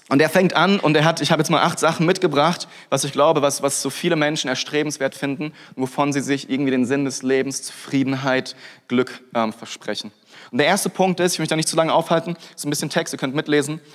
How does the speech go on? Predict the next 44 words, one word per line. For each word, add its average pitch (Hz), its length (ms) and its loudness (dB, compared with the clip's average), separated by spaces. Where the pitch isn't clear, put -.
Ähm, 139 80 2
der 135 100 4
erste 165 220 0
Punkt 143 200 0
ist - 100 -8
Intelligenz, 120 720 -2
ja. 131 120 2
Ich 139 120 -4
meine, 127 120 0
wer 135 140 2
möchte 131 240 -2
nicht, 127 300 0
nicht 120 260 -6
klug 240 280 -2
sein? 101 320 -8
Und 120 140 -2
Salomo 190 380 4
sagt, 175 420 0
ne, 151 240 -2
der, 113 100 0
der - 180 -4
weiseste 147 380 0
Mann 135 160 0
auf 131 80 -4
der 127 160 -2
Welt, 123 320 0
„Je 120 120 -6
größer 214 400 2
die 180 120 4
Weisheit, 160 720 2
desto 123 240 -2
größer 143 380 2
der 117 120 2
Kummer. 147 440 2
Und 123 100 -2
wer 120 80 4
sein 117 180 0
Wissen 131 240 0
vermehrt, 120 460 0
der 113 80 -6
vermehrt 107 380 -4
auch 104 80 -6
seinen 98 280 -10
Schmerz.“ - 680 -14